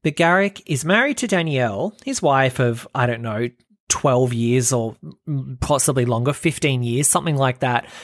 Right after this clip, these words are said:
mother of the children. So he convinces Danielle to get a divorce with him so he can bring Roberta over on this visa and marry her. It's so insane. And look,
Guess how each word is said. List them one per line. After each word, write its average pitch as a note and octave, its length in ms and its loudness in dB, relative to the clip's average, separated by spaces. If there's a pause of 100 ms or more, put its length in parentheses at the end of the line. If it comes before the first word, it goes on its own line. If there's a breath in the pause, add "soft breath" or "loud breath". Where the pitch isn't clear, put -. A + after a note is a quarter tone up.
(120)
mother C#3+ 320 2
of C3+ 80 2
the C3 80 -2
children. C3 520 0
So E3 340 2 (280 loud breath)
he G3 160 2
convinces B3+ 600 -2
Danielle D3 760 0 (420 loud breath)
to D#3 100 0
get C#3+ 180 2
a F3 80 4
divorce C#3 540 0
with C#3 180 0
him B2 360 -4 (280 soft breath)
so - 220 2
he D#3 180 2
can D#3+ 180 -2
bring C#3+ 300 0
Roberta B2 500 2
over B2 540 2
on C#3+ 180 -2
this D#3 200 0
visa B2+ 640 0 (480 soft breath)
and D3+ 180 0
marry B2+ 340 2
her. F#2 460 -10 (640)
It's D#3 200 -4
so E3 800 2 (520 soft breath)
insane. B2+ 840 -2
And C#3+ 360 -2
look, E3 420 -2